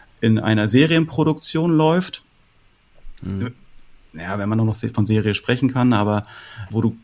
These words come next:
Speaker 1: quasi als Händler noch auftreten kannst. Alles, was danach kommt, sind dann Individualausbauten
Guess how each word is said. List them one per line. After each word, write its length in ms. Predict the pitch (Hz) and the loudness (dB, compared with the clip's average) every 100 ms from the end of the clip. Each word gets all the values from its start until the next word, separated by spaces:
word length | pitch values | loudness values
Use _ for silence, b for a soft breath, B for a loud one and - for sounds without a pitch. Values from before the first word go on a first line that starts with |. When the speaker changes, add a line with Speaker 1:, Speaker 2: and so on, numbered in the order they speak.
| _ | _
Speaker 1:
quasi 260 | - 113 110 | 0 2 4
als 160 | 104 | 2
Händler 220 | 113 113 | 4 4
noch 160 | 113 107 | 4 2
auftreten 420 | 107 - 104 104 | -2 -2 -4 -4
kannst. 240 | - 90 - | -4 -4 0
Alles, 220 | 110 113 | 0 0
was 100 | 113 | -2
danach 320 | 101 95 113 | 0 0 -2
kommt, 200 | - 104 | -2 -4
sind 160 | 101 101 | -2 -4
dann 100 | 98 | -2
Individualausbauten 1200 | 101 104 101 95 92 107 113 - 104 107 110 | -2 -2 -2 -2 -2 -2 -2 -2 -2 0 0